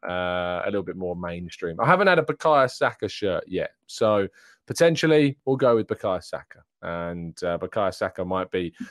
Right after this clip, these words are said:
the player on the back this time, 'cause I've never bought one with his name on the back, 'cause I thought, "Yeah, everyone gets Saka, but maybe I need to celebrate what is a great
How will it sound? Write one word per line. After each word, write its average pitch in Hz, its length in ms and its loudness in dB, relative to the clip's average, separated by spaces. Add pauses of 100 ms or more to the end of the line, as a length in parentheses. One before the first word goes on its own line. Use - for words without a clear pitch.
(120)
the 87 60 -20
player 95 240 0
on 92 100 -2
the 87 60 -8
back 90 280 -4
this 92 180 -10
time, 92 280 -4
'cause 98 140 -10
I've 87 100 -4
never 98 220 -2
bought 104 240 2
one 101 180 0
with 98 140 -6
his 98 160 -6
name 107 180 -2
on 101 80 -6
the 98 60 -6
back, 113 280 0
'cause 98 140 -10
I 95 40 -4
thought, 117 280 -2
"Yeah, 104 260 -10 (420)
everyone 202 360 6
gets 127 240 0
Saka, - 480 -6 (540)
but 113 100 -8
maybe 180 260 4
I 170 60 4
need 165 300 2
to 117 260 2
celebrate 127 540 2
what 117 200 0
is 113 120 0
a 107 80 0
great 117 720 -2